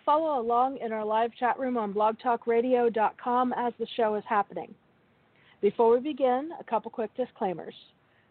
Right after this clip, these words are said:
This show does not constitute a doctor-client relationship,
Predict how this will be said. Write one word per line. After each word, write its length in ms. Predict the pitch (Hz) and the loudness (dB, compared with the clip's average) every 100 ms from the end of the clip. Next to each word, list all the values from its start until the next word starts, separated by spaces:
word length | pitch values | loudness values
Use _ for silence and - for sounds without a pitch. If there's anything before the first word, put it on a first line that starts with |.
| - | 0
This 140 | 220 - | 0 2
show 160 | 254 | 2
does 140 | 240 247 | 2 0
not 240 | 247 - - | -2 -2 -2
constitute 540 | 277 269 254 302 294 - | -4 -4 -10 -10 -6 -6
a 80 | |
doctor-client 760 | 214 233 240 269 - 262 262 262 | -2 0 0 -4 -6 0 0 0
relationship, 680 | 233 220 226 269 247 294 | 0 0 -2 -6 -8 -8